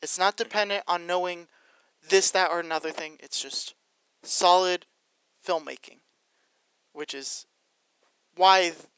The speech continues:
Speaker 1: you know, those two movies, Winter Soldier and Logan,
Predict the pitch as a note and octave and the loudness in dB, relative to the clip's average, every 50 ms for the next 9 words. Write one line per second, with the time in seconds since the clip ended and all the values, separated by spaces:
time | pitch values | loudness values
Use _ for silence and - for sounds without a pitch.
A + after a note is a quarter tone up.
0 | _ _ _ - F#3 E3+ D3+ D3 C#3 - _ _ _ _ _ _ _ _ _ _ | _ _ _ -10 -6 -4 -4 -4 -4 -8 _ _ _ _ _ _ _ _ _ _
1 | _ _ _ _ - F3+ F3 - - - E3+ D#3+ D#3+ E3+ D#3+ D3 C#3+ C#3 - - | _ _ _ _ -4 -4 -2 -2 -4 -6 -8 -10 -10 -10 -10 -10 -8 -8 -8 -10
2 | - - - - - _ _ D#3 E3 D#3+ D3+ - E3+ E3+ D#3+ D#3 D#3 D#3 D3 C#3 | -12 -16 -20 -20 -20 _ _ -10 -8 -8 -6 -4 -2 -2 -2 -2 -4 -6 -6 -8
3 | C3 C3 C3 _ _ _ _ _ _ _ _ _ _ D#3 E3+ F3+ F3 D#3 D3+ C3+ | -10 -12 -20 _ _ _ _ _ _ _ _ _ _ 2 2 2 2 -2 -6 -12
4 | C3 | -12